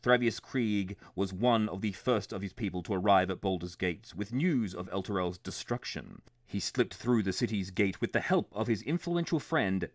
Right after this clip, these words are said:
Duke Vanthampur, and took refuge in her home.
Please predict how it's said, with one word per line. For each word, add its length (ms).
Duke 320
Vanthampur, 840
and 140
took 240
refuge 640
in 200
her 280
home. 760